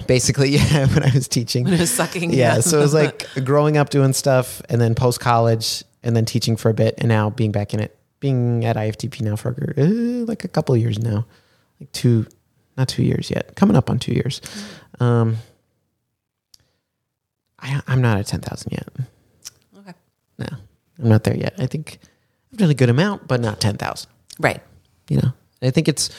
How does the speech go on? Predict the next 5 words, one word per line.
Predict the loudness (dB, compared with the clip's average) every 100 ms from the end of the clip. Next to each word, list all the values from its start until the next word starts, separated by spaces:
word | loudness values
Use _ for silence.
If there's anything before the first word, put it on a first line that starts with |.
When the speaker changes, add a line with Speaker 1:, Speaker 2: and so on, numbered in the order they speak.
| -20 -6
Speaker 1:
realizing, | -2 2 2 2 0
like, | 0 0 -4 -12 _ _ _ _ _ _ _ _ _ _ _ _ _
improv | -2 0 0
is | 0
both, | 0 -2